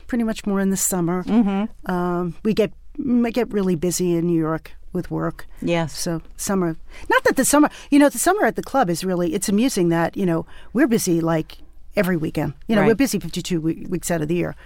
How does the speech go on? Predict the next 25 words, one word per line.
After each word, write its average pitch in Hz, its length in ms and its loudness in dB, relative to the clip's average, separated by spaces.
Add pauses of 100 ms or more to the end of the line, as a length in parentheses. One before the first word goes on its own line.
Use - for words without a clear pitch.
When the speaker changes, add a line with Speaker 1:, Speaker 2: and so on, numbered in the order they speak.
(180)
Speaker 1:
So, - 460 -6
um, 160 440 -4 (640)
but 185 140 0 (220)
take 202 220 -2
some - 280 0
time 165 280 0
off 156 200 -4
in 165 120 -2
the 160 80 0
summer 160 380 -2
more. 156 360 -4 (540)
And, 165 440 0
um, 160 400 0 (300)
I, 180 400 2
uh, 175 400 -4
I 214 140 -2
collect - 560 0
art. 190 360 2 (360)
So 185 320 0
I 170 140 2
have, 170 440 -2
like, 180 300 -2 (640)
a 247 80 4
favorite 175 520 0
piece, - 600 -2